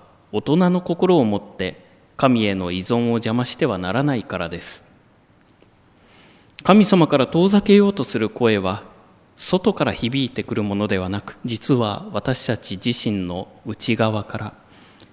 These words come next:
一番大きく響いてくるものであります。イエス様はそうした声に対しても、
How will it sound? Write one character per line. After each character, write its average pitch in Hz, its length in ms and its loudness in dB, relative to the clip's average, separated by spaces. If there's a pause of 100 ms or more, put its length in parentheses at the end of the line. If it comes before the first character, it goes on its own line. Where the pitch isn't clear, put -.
(140)
一 135 200 0
番 143 260 6
大 143 80 6
き - 140 -6
く 101 80 -2
響 135 340 0
い - 0 -
て 104 120 -4
く - 120 -8
る 110 80 0
も 98 140 -2
の 104 100 0
で 92 140 -4
あ 87 60 -6
り 90 100 -10
ま 85 80 -12
す。 - 180 -8 (1700)
イ 135 100 10
エ 131 80 12
ス - 120 0
様 120 240 6
は 110 80 0
そ - 180 2
う 175 60 4
し - 120 0
た 170 100 2
声 190 300 8
に 110 180 6
対 135 200 2
し - 140 -4
て 117 120 -2
も、 95 240 -2